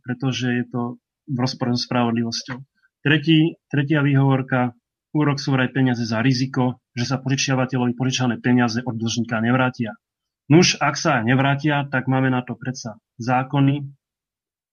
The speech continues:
a bude ich musieť neskôr splátiť, e, pričom dnes to není problém vymôcť, že? A ak sa mu vrátia, prečo by mal dostať za to niečo viac? E, dalo by sa k tomu povedať ešte oveľa viac,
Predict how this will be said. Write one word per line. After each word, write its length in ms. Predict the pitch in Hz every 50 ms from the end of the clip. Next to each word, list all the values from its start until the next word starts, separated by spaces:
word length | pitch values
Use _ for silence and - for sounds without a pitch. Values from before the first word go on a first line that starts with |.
| _ _ _
a 300 | - 123 117 117 113 110
bude 320 | 110 117 131 127 131 123
ich 80 | 117 113
musieť 580 | 120 131 - - - 147 147 139 139 - - _ -
neskôr 380 | 135 139 131 - - 151 147 147
splátiť, 580 | - - 151 143 147 147 143 151 151 151 147 139
e, 40 | - - _ _ _ _ _ _ _ _ _ _ _ _ _ _ 139 131 127 127 127 123 123 120
pričom 500 | - - 139 135 135 - 135 127 123 117 117 135 147 151 156 160 160 143
dnes 320 | 135 131 127 127 - - _ _
to 80 | - 135 131
není 260 | 135 135 131 127 123
problém 400 | - - 131 127 120 123 113 107
vymôcť, 480 | 107 127 135 139 139 139 143 143 - - - - 123
že? 140 | 113 123 127 143 -
A 160 | 147 127 131
ak 80 | 139 139
sa 160 | - 143 131
mu 80 | 120 107
vrátia, 400 | 117 123 131 131 131 143 131 123
prečo 320 | - 135 135 - - 135
by 120 | 127 123
mal 40 | 117
dostať 400 | 113 120 - - 135 123 113 -
za 160 | 117 117 123 123 127
to 100 | 131 120
niečo 400 | 117 117 120 120 117 - - 117
viac? 320 | 110 117 113 110 107 -
E, 720 | - - - _ _ _ _ _ _ _ _ _ - 135 123 131 156 165
dalo 320 | 156 135 156 165 175 165
by 40 | 160 -
sa 80 | 165
k 80 | 143 -
tomu 140 | 156 147 147
povedať 260 | 160 156 147 151 -
ešte 140 | - - 160
oveľa 280 | 160 151 147 151 147 139
viac, 260 | 123 131 135 143 147